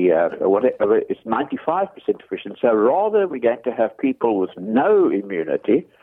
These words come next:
rather than having eighty percent immunity. Apparently, there's some small test that fits, but I don't understand it.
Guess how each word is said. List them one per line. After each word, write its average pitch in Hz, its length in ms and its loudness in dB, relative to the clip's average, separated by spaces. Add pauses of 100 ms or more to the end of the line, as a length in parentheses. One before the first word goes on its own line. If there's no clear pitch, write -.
(200)
rather 143 360 2
than 139 160 0
having 139 400 0
eighty 170 260 0
percent 160 360 -8
immunity. 190 400 0
Apparently, 202 460 -2
there's 131 200 2
some 165 180 -2 (200)
small 175 400 2 (100)
test 156 260 0
that 98 200 -4
fits, 107 240 0 (540)
but 107 100 0
I 135 100 -2
don't 160 300 2
understand 120 540 -2
it. - 120 -10